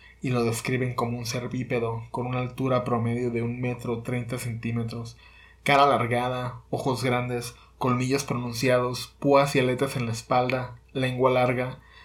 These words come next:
Entre otras descripciones indican que hasta tenía alas en la espalda y enormes garras en sus extremidades. Pero... ¿cómo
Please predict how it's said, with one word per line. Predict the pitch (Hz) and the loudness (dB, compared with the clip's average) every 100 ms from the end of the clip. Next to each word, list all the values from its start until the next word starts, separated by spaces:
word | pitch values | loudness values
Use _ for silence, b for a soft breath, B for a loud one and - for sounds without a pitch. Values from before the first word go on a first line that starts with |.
| B B B - | B B B -4
Entre | 131 139 | 0 4
otras | 151 160 | 6 6
descripciones | 156 156 123 113 135 135 135 | 2 2 -2 0 -2 -2 -2
indican | 123 123 123 131 127 | -4 0 0 0 -2
que | 123 | -2
hasta | 117 117 113 | -2 -4 -4
tenía | 117 120 120 | -2 0 0
alas | 131 127 - | 0 -2 -2
en | 120 | -4
la | 117 | -4
espalda | 117 - 123 127 135 135 | -4 2 2 2 0 0
y | 131 | 0
enormes | 120 117 123 117 117 | 2 0 0 -2 0
garras | 123 120 120 | 2 2 2
en | 120 | -4
sus | 113 - | -8 -6
extremidades. | 113 - 117 113 110 101 104 113 - - _ _ _ _ _ _ _ _ _ | -8 -6 -4 -2 -2 -4 -6 -10 -14 -18 _ _ _ _ _ _ _ _ _
Pero... | 143 143 143 135 123 120 143 147 _ _ _ - - - - - - - - _ _ - _ _ _ _ _ _ - | 8 8 8 8 6 0 -4 -8 _ _ _ -20 -20 -20 -20 -20 -20 -20 -20 _ _ -20 _ _ _ _ _ _ 2
¿cómo | 170 165 117 117 | 4 4 2 -6